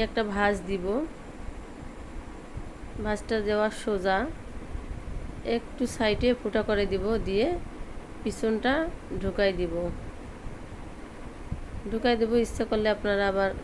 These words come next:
টেনে খুলেও নিতে পারেন, আমি দেখাই দেবো খুলে যা নেওয়ার ইয়েটা।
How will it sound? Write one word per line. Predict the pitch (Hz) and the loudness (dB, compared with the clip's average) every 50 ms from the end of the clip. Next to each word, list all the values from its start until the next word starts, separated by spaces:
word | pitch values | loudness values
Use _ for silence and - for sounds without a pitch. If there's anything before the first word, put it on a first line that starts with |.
| - - | -8 -4
টেনে | - 196 190 190 190 190 | -2 0 0 0 -2 -2
খুলেও | - 202 185 185 190 190 190 | -2 -2 0 0 2 2 0
নিতে | 190 185 175 - 190 | 0 -2 -2 -2 -2
পারেন, | - 190 180 175 180 190 220 - - - - - - - - | 0 0 0 0 0 0 -2 -4 -6 -8 -8 -10 -14 -10 -4
আমি | - 202 202 208 185 | 0 2 2 4 4
দেখাই | 196 190 - 196 190 | 2 4 4 2 2
দেবো | 180 180 180 202 202 - | 2 0 0 -2 -2 -2
খুলে | - 190 180 180 | 0 2 2 4
যা | 175 180 180 175 | 4 4 2 2
নেওয়ার | 180 180 175 175 175 175 175 - - - 180 | 2 2 4 4 2 2 0 0 -2 -2 -2
ইয়েটা। | 175 175 170 - 185 196 | 0 -2 -2 -2 -4 -4